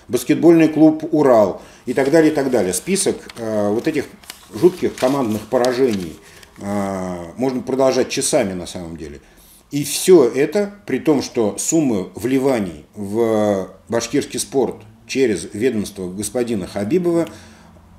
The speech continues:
многомиллиардные и растут с каждым годом. Мы уже знаем, что на силовиков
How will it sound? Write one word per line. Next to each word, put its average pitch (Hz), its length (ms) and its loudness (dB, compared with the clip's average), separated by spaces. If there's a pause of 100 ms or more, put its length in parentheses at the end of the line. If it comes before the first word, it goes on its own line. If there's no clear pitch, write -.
многомиллиардные 139 1120 4
и 139 120 0
растут 127 480 0
с - 120 -8
каждым 101 360 -4
годом. 90 260 -6 (1300)
Мы 156 120 6
уже 190 200 6
знаем, 135 360 2
что 156 200 0
на 160 100 4
силовиков 156 720 2